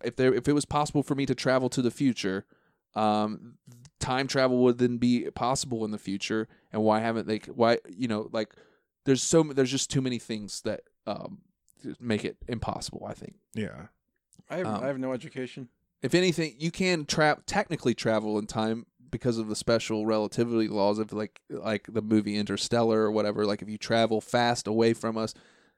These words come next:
Speaker 1: you being out here further away from Earth, uh, time does, there's a time dilation where it's
Speaker 2: Yeah.
Speaker 1: different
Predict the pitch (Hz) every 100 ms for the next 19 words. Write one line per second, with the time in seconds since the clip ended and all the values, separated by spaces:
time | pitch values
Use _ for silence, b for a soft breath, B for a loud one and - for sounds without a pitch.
0 | b 131 139 135 127 123 107 117 127 123
1 | 113 - - 127 120 113 113 117 113 -
2 | 113 110 - 117 117 113 - - _ _
3 | _ _ _ _ - 113 107 95 - -
4 | - - 123 120 113 110 110 - _ _
5 | _ _ _ - 117 113 110 117 113 110
6 | 95 101 98 - 104 107 120 90 - 127
7 | 120 -